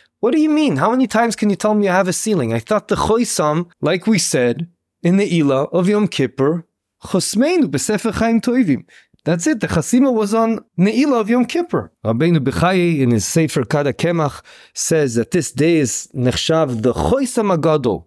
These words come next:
Again, what's going on over here? He goes on to say a bit more that Hoshana Rabbah is actually Kaf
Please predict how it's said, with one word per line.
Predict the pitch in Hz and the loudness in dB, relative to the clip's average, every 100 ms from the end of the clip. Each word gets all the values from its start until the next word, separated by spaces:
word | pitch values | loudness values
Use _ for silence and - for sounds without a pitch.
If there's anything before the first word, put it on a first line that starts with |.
| _ | _
Again, | 196 277 294 143 - _ _ _ | 0 2 0 -2 -6 _ _ _
what's | 147 226 - | -2 -2 0
going | 254 262 | 0 2
on | 277 262 | 2 2
over | 131 | 0
here? | 107 98 87 - | -2 -4 -6 -6
He | - 135 | -2 0
goes | 147 131 | 0 0
on | 135 | 0
to | 120 | -2
say | 117 - 196 180 | -2 0 0 0
a | 123 | 0
bit | 120 | 0
more | 117 180 196 139 113 _ _ _ - | 0 2 2 0 -4 _ _ _ -2
that | 127 | 0
Hoshana | 101 123 - 190 165 127 | 2 0 0 0 0 2
Rabbah | 139 156 196 | 0 2 0
is | 214 123 | 0 0
actually | 151 165 - 170 185 185 _ | -2 -2 0 0 0 -2 _
Kaf | - 208 208 | -2 0 0